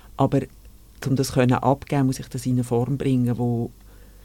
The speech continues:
vielleicht auch Leute aus anderen Disziplinen könnten Zugriff darauf haben, weil es ist eigentlich schon etwas, was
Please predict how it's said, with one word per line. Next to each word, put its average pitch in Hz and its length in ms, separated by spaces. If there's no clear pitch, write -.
vielleicht 120 380
auch 120 340
Leute 123 280
aus 127 100
anderen 127 360
Disziplinen 123 680
könnten - 360
Zugriff 127 540
darauf 127 320
haben, 120 180
weil 120 120
es 117 120
ist 123 280
eigentlich 120 280
schon 127 180
etwas, - 240
was 123 120